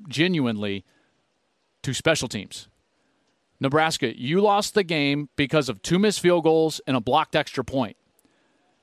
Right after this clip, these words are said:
Th-, that's it. It's a seven-point game. Th-, you did enough to beat Oklahoma on the road. They're the number three team in the country, save for the kicking game.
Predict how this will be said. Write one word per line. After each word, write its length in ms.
Th-, 160
that's 280
it. 160
It's 160
a 60
seven-point 640
game. 260
Th-, 120
you 220
did 400
enough 680
to 120
beat 280
Oklahoma 760
on 200
the 80
road. 460
They're 120
the 100
number 280
three 260
team 260
in 40
the 80
country, 480
save 380
for 100
the 80
kicking 340
game. 280